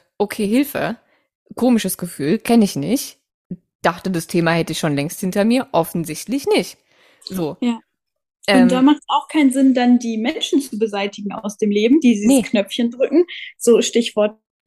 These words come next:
Speaker 2: toxische Menschen und toxische Beziehungen und so,
Speaker 1: Hm.
Speaker 2: sondern halt einfach dann zu gucken, okay, da wurde was ausgelöst. Was hat der grad geschafft, bei mir auszulösen und warum? So, ne? Und das ist dann wieder dieses, daran wachse ich ja.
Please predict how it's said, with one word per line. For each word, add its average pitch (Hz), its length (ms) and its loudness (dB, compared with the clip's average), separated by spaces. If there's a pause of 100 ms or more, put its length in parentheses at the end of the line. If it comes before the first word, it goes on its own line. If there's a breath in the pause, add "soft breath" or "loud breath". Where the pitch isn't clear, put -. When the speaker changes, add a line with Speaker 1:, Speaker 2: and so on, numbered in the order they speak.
(420)
Speaker 2:
toxische - 520 -6
Menschen 220 300 0
und 220 100 -2
toxische 233 420 -4
Beziehungen 247 440 -2
und 269 60 0
so, 294 60 -2
Speaker 1:
Hm. 277 40 2
Speaker 2:
sondern 247 200 6
halt 240 160 0
einfach 247 220 0
dann 247 120 -2
zu 262 120 -8
gucken, 269 300 -4 (640 loud breath)
okay, 247 580 2 (320)
da 262 200 2
wurde 254 280 4
was 233 180 0
ausgelöst. 277 960 -4
Was 262 380 -4
hat 247 180 -2
der 240 120 0
grad 233 300 -6
geschafft, 240 400 -6
bei 214 100 -2
mir 214 180 -2
auszulösen 202 580 -8
und 196 160 -8
warum? 226 420 -2 (200)
So, - 300 -12
ne? 269 180 0
Und 240 160 2
das 247 140 2
ist 247 140 -4
dann 233 160 2
wieder 233 200 2
dieses, 220 280 -4
daran 226 380 -4
wachse - 400 -8
ich - 260 -8
ja. 190 280 -6